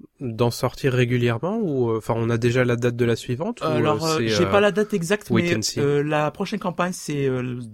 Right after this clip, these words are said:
Speaker 2: The Berlin Campaign, euh, qui sort, euh, en octobre, là.
Speaker 1: D'accord.
Speaker 2: Avec la traduction du jeu en français, justement. Enfin, en tout cas de la première partie. <laughs>
Speaker 1: Ah, d'accord, il est pas encore, euh, traduit en français.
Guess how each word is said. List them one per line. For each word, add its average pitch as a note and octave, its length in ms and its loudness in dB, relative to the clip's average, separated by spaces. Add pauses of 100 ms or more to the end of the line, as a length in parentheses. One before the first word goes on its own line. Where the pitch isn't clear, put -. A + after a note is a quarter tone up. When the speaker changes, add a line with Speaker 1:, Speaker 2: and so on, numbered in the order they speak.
(180)
Speaker 2:
The A#2+ 140 -8
Berlin F#3 380 4
Campaign, G3 680 2 (560)
euh, B2+ 160 0
qui C#3+ 180 -8
sort, E3+ 380 2
euh, C#3 160 6
en C#3 120 4
octobre, E3+ 420 0
là. C3+ 180 -2 (960)
Speaker 1:
D'accord. B2 200 2
Speaker 2:
Avec C3+ 180 2
la C#3+ 100 0
traduction D3 420 -4
du C#3 80 -6
jeu C3+ 120 -6
en B2+ 60 -6
français, C#3 320 -8
justement. C#3+ 420 -12 (440)
Enfin, - 120 -4
en C#3 80 -2
tout E3 100 -6
cas F3 100 -4
de C#3+ 40 -4
la C3 60 -2
première C3 260 -4
partie. - 380 -12 (100)
<laughs> D#3+ 360 -2 (320)
Speaker 1:
Ah, C3+ 40 -2
d'accord, C3 220 2
il B2+ 140 2
est - 20 2
pas D3 120 2
encore, D3 360 2
euh, A#2+ 340 4
traduit B2 280 -2
en A#2+ 80 0
français. A#2+ 400 -6